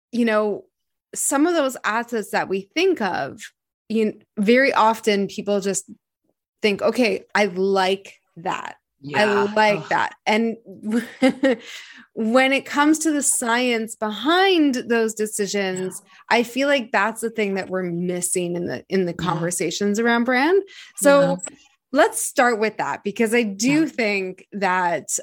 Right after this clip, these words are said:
Speaker 1: um, y-, maybe even give us some examples of some insights that we can apply to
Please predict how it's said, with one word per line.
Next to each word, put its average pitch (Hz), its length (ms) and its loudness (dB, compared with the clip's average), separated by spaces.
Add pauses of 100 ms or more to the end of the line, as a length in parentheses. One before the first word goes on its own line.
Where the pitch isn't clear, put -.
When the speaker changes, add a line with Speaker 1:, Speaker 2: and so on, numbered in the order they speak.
Speaker 1:
um, 175 680 -2 (320)
y-, 233 280 -6
maybe 262 280 6
even 330 280 6
give 247 140 4
us 240 140 2
some 220 160 2
examples 175 960 -2
of 190 320 0 (1700)
some 262 360 2
insights 233 720 0
that 196 160 -4
we 208 80 -2
can 220 160 -4
apply 240 600 0 (220)
to 196 360 0